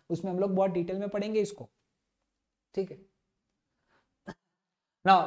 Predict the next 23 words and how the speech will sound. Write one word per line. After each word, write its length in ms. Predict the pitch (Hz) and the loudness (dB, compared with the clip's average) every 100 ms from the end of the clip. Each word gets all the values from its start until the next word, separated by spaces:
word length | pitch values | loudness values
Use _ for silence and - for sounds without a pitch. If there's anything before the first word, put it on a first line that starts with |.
| 165 | 8
last 400 | 190 233 - 285 | 8 8 6 2
is 160 | 311 - _ - | 2 -8 _ 2
by 180 | 190 240 247 - | 4 4 0 4
field 280 | 294 320 - | 6 8 6
emission। 440 | 196 190 190 131 120 - _ _ - | 4 4 0 -6 -8 -16 _ _ 8
field 280 | 262 233 180 | 10 10 6
emission, 280 | 147 - 120 _ _ _ _ | 2 -6 -16 _ _ _ _
अब 220 | 226 233 | 2 4
field 260 | 262 294 294 | 8 10 10
emission 280 | 294 - 294 | 8 4 6
में 100 | 302 | 8
क्या 160 | 294 285 | 10 10
करते 160 | 277 | 8
हैं 80 | 277 | 6
ना 100 | 285 | 8
हम 140 | 254 226 | 8 8
लोग, 300 | 262 - - _ - 190 | 4 2 -14 _ -6 6
this 200 | 233 240 | 8 8
is 140 | 269 | 12
last 260 | 254 262 262 | 12 12 6
method 300 | 240 233 233 | 2 2 2
of 80 | |
charging। 400 | - 156 147 240 | 0 -2 -2 -4